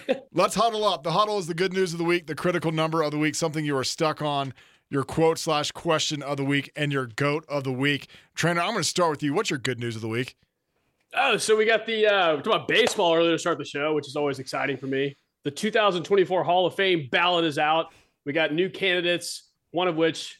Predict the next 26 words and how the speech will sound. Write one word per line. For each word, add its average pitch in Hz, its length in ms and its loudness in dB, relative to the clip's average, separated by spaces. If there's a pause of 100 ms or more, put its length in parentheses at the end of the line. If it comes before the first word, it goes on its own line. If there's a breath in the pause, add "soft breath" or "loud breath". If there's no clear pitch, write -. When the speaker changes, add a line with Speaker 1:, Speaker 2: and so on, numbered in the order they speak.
(120)
Speaker 2:
I 147 80 0
love 151 260 2
very 160 200 2
much, 147 300 0
very 175 160 0
dearly, 143 340 2
Adrian 151 320 0
Beltre. 135 480 -2
Wish 151 180 -4
he 151 80 -6
could 147 100 -4
have 139 80 -2
won 139 120 -2
a 135 40 -2
World 131 200 -4
Series. 135 420 -2 (480)
He 220 120 0
was 269 100 2
kind 269 240 0
of 202 80 2
like, 165 300 2
he 185 120 -4
threw 240 180 0
out 220 220 4
the 170 460 2
pitch, - 480 0